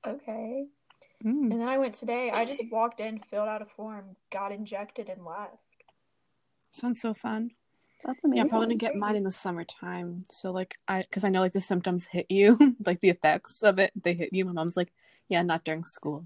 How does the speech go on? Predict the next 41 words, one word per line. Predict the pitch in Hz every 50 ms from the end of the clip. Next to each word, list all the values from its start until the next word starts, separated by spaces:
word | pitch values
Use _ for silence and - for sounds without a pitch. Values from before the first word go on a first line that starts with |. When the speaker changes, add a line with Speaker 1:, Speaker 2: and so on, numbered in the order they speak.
| 170 -
Speaker 2:
<laughs> | 226 226 - _ _ _ _ _ _ _ _ - 381 370 _ _ _ _
Speaker 1:
Yeah, | - 226 208 202 202 196 196
I'm | 202 214 214
gonna | 240 247
have | 262 262
to | 269 285
take, | 285 311 285
like, | 277 254 240 -
three | - 214 214 208
days | 202 214 202 202 202
off | 202 196 190 190 -
work | - - - - - -
for | - 170
the | -
second | - - - 170 196 - - - - _ _ -
shot | - - - - 170 - - - _ -
'cause | - - 208 - - - - - -
we, | 240 233 185
like, | 185 175 - - -
are | - 180 -
sick. | - - - - - - - _ - _ _ _ -
Speaker 2:
Mm-hmm. | - 196 175 - 180 165 165 - - _ _ _ _ _ _ _ - - - - _ _ _ _ _ _ _ _ _ _ _ _ _ _ _ _ _ _ -
Speaker 3:
Yeah. | 226 208 214 208 202 - - - - - 226 - _ _ _ _ _ _ _ _ _ _ _ _ _ _ _ _ _ - _ _ _ _ _ _ - -
I | 233 240
had | 247 233 240
a | 240 226
kid | - - 247 233 226 214 208 220 - _ _ -
in | - 220 214
a | 208
group | - - 196 196 - -
project | - - - - 92 208 - 107 - - - -
who | 240
was | 233 226
just | - - - -
like, | - - - - - -
"Ha, | 277 269 277 285 - _ - -
I | 175
got | 185 233 247 -
the | - 269
covid | - 294 269 262 240 214 -
shot. | - - - - -